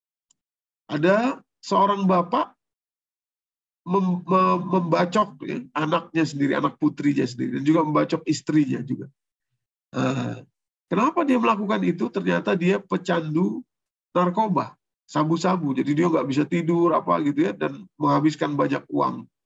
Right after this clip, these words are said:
Utangnya banyak di, di sebuah bank. Eh, suatu,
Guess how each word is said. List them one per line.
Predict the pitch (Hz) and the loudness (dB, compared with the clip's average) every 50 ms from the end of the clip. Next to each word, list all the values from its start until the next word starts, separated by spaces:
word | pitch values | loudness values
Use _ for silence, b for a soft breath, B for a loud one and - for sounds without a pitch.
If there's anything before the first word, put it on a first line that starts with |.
| _ _ | _ _
Utangnya | 156 160 160 180 175 185 190 196 180 | 0 0 2 0 0 0 0 0 2
banyak | 160 160 165 165 175 - - 147 | 0 0 0 -2 -4 -4 -4 -2
di, | 143 143 139 139 135 135 135 135 - _ _ _ _ _ _ _ | 0 2 2 2 2 0 0 -2 -6 _ _ _ _ _ _ _
di | - 139 139 135 135 135 135 139 135 139 | 2 4 6 6 6 6 4 2 0 -2
sebuah | 135 - - 139 135 139 143 135 120 | -4 -4 -4 -2 0 0 0 0 -2
bank. | 120 120 - 131 113 113 - - _ _ _ _ _ _ _ _ _ _ _ _ _ _ - - | -2 -2 -2 -2 -2 -8 -16 -18 _ _ _ _ _ _ _ _ _ _ _ _ _ _ -8 -4
Eh, | 131 - 123 117 113 - - - | -2 -2 -2 -4 -6 -10 -14 -10
suatu, | - - 147 143 160 160 160 160 156 - - - | -4 -2 -2 2 4 4 4 4 2 0 -2 -6